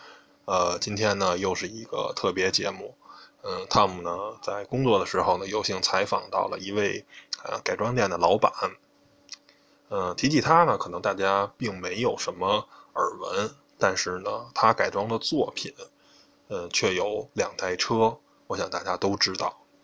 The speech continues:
这两台车就是旅行中张馨予和梁红驾驶的大白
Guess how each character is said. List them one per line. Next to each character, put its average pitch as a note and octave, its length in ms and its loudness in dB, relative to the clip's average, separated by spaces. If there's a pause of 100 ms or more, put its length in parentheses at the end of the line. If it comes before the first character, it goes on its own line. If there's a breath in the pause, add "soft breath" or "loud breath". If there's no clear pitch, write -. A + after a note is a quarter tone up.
(640)
这 - 80 -2
两 F#2+ 160 4
台 F#2+ 160 2
车 A#2+ 420 4
就 G2 160 -2
是 F#2+ 320 -2
旅 F#2+ 140 -4
行 F#2+ 340 -2
中 A2 280 6 (340 loud breath)
张 A2 180 0
馨 A2+ 240 0
予 G2+ 360 -6
和 F#2 340 -4
梁 F2+ 260 2
红 F2 360 -4 (340 soft breath)
驾 G2 240 2
驶 G#2 240 -4
的 G2+ 220 -6 (220)
大 F#2 180 8
白 F2 380 2